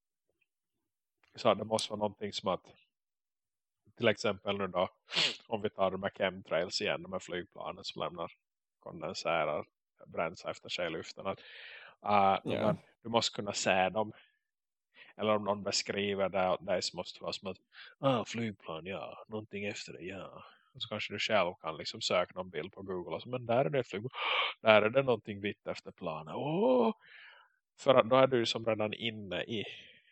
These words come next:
Speaker 1: den här världen. Då är du redan i klubben liksom. Eh, och sen allting som kommer efter det. Så det är ju som bara att späda på. Ehm,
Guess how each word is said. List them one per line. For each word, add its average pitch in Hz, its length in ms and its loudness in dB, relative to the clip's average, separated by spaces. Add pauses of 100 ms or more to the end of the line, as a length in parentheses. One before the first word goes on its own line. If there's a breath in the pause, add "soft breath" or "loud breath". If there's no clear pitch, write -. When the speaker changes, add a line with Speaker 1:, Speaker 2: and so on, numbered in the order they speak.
(100)
Speaker 1:
den 107 120 -10
här 101 140 -2
världen. 92 480 4
Då 107 80 -4
är 107 40 0
du 104 120 -12
redan 101 360 -2
i 95 40 -10
klubben 110 520 -2
liksom. - 440 -14 (960)
Eh, 98 260 4 (640 loud breath)
och 120 120 -2
sen 135 200 4
allting 117 360 2
som 110 160 -6
kommer 107 340 -4
efter - 400 0
det. - 200 0 (220 loud breath)
Så - 160 0
det 98 80 0
är 113 60 4
ju 123 80 2
som 101 200 -2
bara 87 220 -2 (180)
att - 180 -18
späda 87 420 0
på. - 360 0 (580 loud breath)
Ehm, 104 400 2